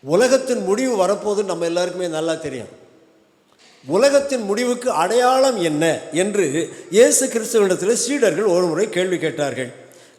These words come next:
மத்தேயு நற்செய்தி நூல் இருபத்தி நான்காம் அதிகாரத்தை எடுத்துக்கொள்ளுங்கள். மத்தேயு நற்செய்தி நூல் இருபத்தி நான்காம் அதிகாரம். சீஷர்கள் அவரிடத்தில் வந்து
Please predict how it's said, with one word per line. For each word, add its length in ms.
மத்தேயு 340
நற்செய்தி 320
நூல் 240
இருபத்தி 360
நான்காம் 420
அதிகாரத்தை 460
எடுத்துக்கொள்ளுங்கள். 680
மத்தேயு 280
நற்செய்தி 300
நூல் 240
இருபத்தி 400
நான்காம் 380
அதிகாரம். 440
சீஷர்கள் 380
அவரிடத்தில் 480
வந்து 460